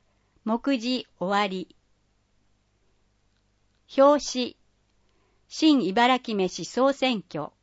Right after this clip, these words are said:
二千二十四。市町村対抗、茨城最強グルメ決定戦。日立市代表グルメ参戦。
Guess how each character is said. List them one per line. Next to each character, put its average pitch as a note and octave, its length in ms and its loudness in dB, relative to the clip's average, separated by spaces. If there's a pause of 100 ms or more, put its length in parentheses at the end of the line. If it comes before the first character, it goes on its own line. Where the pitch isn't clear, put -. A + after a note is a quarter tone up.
(160)
二 G#3 140 -6
千 C#4+ 340 0
二 F#3+ 140 -2
十 F3+ 260 -6
四。 D#3+ 380 -10 (460)
市 - 160 -14
町 D4 260 2
村 C4 260 -2
対 A#3+ 280 0
抗、 D3 440 -8 (260)
茨 B3+ 380 2
城 A3 320 -12
最 B3+ 300 -2
強 C#4+ 260 2
グ A#3 140 -2
ル G#3 100 0
メ E3 220 -2
決 G3+ 200 -10 (120)
定 B3 180 0
戦。 D3+ 380 -12 (1300)
日 - 200 -20
立 D#4+ 200 0
市 F3+ 180 -8
代 F#3+ 240 0
表 A3+ 320 -2
グ G3+ 80 -2
ル F#3 140 -2
メ D3+ 260 -6
参 A#3+ 380 -2
戦。 G3 400 -4